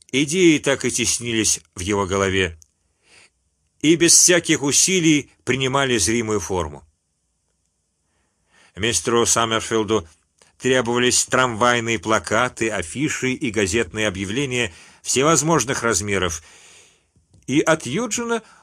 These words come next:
он ожидал не столько текста или подбора шрифтов, сколько художественной выдумки и яркости исполнения.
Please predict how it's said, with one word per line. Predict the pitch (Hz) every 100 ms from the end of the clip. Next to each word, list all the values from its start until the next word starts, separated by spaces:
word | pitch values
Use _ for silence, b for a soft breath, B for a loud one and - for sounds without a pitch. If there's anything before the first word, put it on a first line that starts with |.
| -
он | 139 214
ожидал | 202 202 214 208 170 _ -
не | 151
столько | 160 - 175 165
текста | 156 226 226 - - 131
или | 127 123 127 123
подбора | 113 131 120 139 127
шрифтов, | - 165 220 - 98 - b b
сколько | - - 156 - 143
художественной | 123 - 139 175 123 117 - 117 110
выдумки | 101 202 175 151 - 143 127 B B _
и | 139
яркости | 147 85 87 151 165 120 - - 104
исполнения. | - 95 90 87 78 73